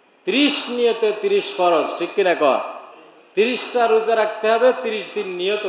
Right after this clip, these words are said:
করতে হবে, ঠিক কিনা কর? নিয়ত করবেন কখন? সুবহে সাদিকের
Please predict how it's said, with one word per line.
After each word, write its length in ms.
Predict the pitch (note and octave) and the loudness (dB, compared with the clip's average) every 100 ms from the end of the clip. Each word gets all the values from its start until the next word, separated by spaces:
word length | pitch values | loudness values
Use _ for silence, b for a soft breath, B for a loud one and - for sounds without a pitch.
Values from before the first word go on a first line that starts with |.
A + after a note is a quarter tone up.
| D#3 | -6
করতে 280 | C#3 - A#2 | -6 -6 -8
হবে, 160 | A2 G#2 | -6 -8
ঠিক 140 | D#3 | -4
কিনা 180 | G3+ E3+ | 0 2
কর? 180 | C#3 A2 - - - - _ _ _ C3+ | 0 -2 -6 -16 -20 -20 _ _ _ 0
নিয়ত 200 | F#3+ G#3+ | 2 2
করবেন 320 | A3+ A3 A3 G#3 | 2 2 0 0
কখন? 380 | G#3+ G#3 G3+ E3 B2 - - - - - _ _ _ _ _ _ _ _ | 0 2 2 2 0 -8 -14 -20 -20 -20 _ _ _ _ _ _ _ _
সুবহে 520 | - - G3 F#3 G3+ F3+ | -14 -4 -2 0 0 -2
সাদিকের 720 | - G3 G3+ G3+ G3 G3 E3 | 0 2 2 0 0 2 0